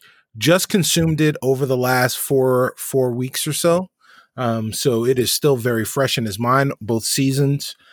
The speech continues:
and he is chomping at the bit for, for more Orville. Uh, so much so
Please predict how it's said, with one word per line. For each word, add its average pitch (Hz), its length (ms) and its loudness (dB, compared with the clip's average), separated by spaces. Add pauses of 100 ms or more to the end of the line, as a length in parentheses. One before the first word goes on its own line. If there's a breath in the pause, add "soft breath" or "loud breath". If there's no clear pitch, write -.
(200 soft breath)
and 113 340 -2
he 131 340 -4
is 107 280 -4
chomping 143 540 0
at 107 160 -2
the 98 80 -8
bit 104 360 -6
for, 98 640 -4
for 107 180 -8
more 104 340 -4
Orville. 110 640 -4 (320 soft breath)
Uh, 107 180 -4
so 190 280 2
much 190 360 0
so - 560 -6